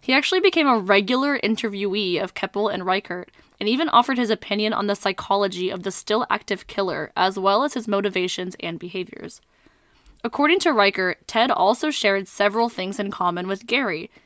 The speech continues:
especially in regard to mindset. Reichert stated, quote, "First off, there's no remorse. He doesn't have feelings towards anybody, his family included, and that's what I saw in Bundy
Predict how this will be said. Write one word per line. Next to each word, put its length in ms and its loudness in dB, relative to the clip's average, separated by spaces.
especially 580 0
in 80 0
regard 380 -2
to 80 -10
mindset. 640 -2
Reichert 340 4
stated, 440 2
quote, 440 -2
"First 400 2
off, 280 4
there's 260 0
no 180 6
remorse. 600 0
He 100 0
doesn't 200 4
have 180 2
feelings 400 4
towards 360 0
anybody, 600 0
his 180 -4
family 400 2
included, 540 -4
and 160 2
that's 180 4
what 100 2
I 100 2
saw 220 4
in 200 0
Bundy 480 -2